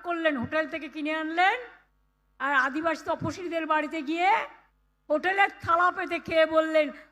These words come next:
"আমি তপশিলীর বাড়িতে খাচ্ছি।" আর আজ নমশূদ্রদের নাম বাদ,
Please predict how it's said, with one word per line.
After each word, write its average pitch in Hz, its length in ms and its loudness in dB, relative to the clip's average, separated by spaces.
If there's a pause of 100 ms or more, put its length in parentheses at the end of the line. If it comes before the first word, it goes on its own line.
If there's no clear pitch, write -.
"আমি 302 260 -4
তপশিলীর 349 680 -4
বাড়িতে 294 320 -2
খাচ্ছি।" 269 720 -8 (280)
আর 262 140 -2
আজ 269 160 4
নমশূদ্রদের 311 760 -2
নাম 302 300 0
বাদ, 359 380 6